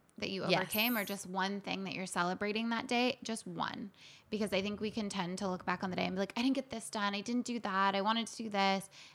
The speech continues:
Speaker 1: And then you go to bed with that feeling. Instead, writing down in a journal next to your bed,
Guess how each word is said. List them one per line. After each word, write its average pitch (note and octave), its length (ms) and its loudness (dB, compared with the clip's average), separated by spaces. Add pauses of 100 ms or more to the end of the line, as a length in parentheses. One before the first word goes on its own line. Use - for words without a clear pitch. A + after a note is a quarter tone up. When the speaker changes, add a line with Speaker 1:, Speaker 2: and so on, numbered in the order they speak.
(120)
Speaker 1:
And A3 140 4
then G#3+ 140 8
you A3 120 2
go G3+ 120 4
to F#3 80 6
bed F3+ 240 6
with F3+ 160 0
that - 240 4
feeling. G3 500 2 (840)
Instead, G3+ 600 4 (280)
writing G3 420 4
down F3+ 320 4
in F3+ 140 -2
a F3 80 -2
journal F#3 280 2
next F3+ 300 -4
to F#3+ 60 -4
your F#3+ 80 0
bed, F#3 320 2